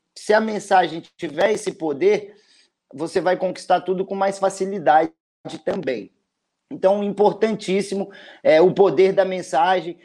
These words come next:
o poder de você que tá atrás do microfone, você que pega no microfone e passa ensinamentos, passa energias, passa mensagens pra crianças, pra jovens, pra adultos, todos os tipos de pessoas. É, é, é muito legal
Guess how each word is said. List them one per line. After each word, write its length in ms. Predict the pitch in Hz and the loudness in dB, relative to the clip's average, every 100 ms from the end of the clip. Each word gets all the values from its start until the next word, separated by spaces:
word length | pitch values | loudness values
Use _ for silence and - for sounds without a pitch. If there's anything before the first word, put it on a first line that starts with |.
| _ | _
o 100 | - | -14
poder 440 | - 170 147 180 165 | -8 -6 -4 -4 -6
de 100 | 160 | -8
você 340 | 165 - 180 | -10 -8 -8
que 120 | 170 | -8
tá 220 | - 165 | 0 2
atrás 340 | 151 139 160 160 | 2 2 0 -2
do 100 | 156 | -8
microfone, 720 | 165 165 151 - 156 170 160 | -10 -10 -10 -8 -6 -6 -8
você 280 | 151 - 151 | -12 -14 -14
que 100 | - | -16
pega 360 | - 160 170 | -10 -8 -8
no 80 | 165 | -10
microfone 720 | 160 156 143 - 151 165 156 _ _ - | -12 -10 -10 -6 -4 -4 -8 _ _ -8
e 120 | 175 | -8
passa 500 | - 180 175 170 170 | 0 2 2 0 -6
ensinamentos, 800 | 156 - 160 147 147 170 - - | -6 -8 -4 -4 -4 -8 -10 -8
passa 340 | - 151 151 | -2 -2 -2
energias, 640 | 147 139 113 127 165 156 - | -6 -6 -8 -6 -4 -2 -4
passa 360 | - 143 147 131 | -6 -4 -4 -8
mensagens 840 | 117 110 - 147 156 143 147 - _ _ _ | -10 -8 -2 2 0 -2 -10 -14 _ _ _
pra 200 | 202 214 | 2 2
crianças, 680 | 202 160 156 175 165 147 135 | 0 -6 -6 -8 -10 -14 -14
pra 240 | 147 131 | -6 -6
jovens, 540 | 120 156 156 147 139 - | -4 2 2 2 -6 -8
pra 200 | 143 127 | -4 -4
adultos, 500 | 117 151 156 - - | -4 -6 -8 -10 -4
todos 340 | 202 190 147 | -2 -2 -4
os 160 | 180 - | -10 -10
tipos 260 | 180 165 | -10 -10
de 120 | 147 | -10
pessoas. 520 | 170 175 - 139 120 - - _ _ | -4 -4 -2 -2 -4 -6 -16 _ _
É, 580 | 117 131 135 - 156 - | -4 -2 -2 0 0 0
é, 20 | |
é 40 | 160 | -2
muito 560 | 170 226 214 214 214 185 | 0 2 0 -2 -4 0
legal 760 | 180 185 120 160 165 170 | 2 2 4 4 6 2